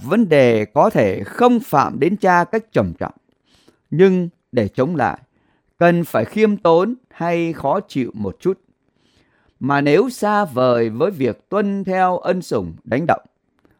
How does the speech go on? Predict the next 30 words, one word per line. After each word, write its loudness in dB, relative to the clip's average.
lại 0
ngây 2
ngô 2
đối 4
diện 0
với -2
trước -4
cám -2
dỗ, -2
theo 4
kiểu 0
tự 2
vấn 0
rồi 2
giải -4
quyết 0
là 2
không -4
cần 0
phải -8
tránh -2
né -2
điều -2
nguy 0
hại -6
này, -6
hay -2
phải -4
bỏ -6
sự -12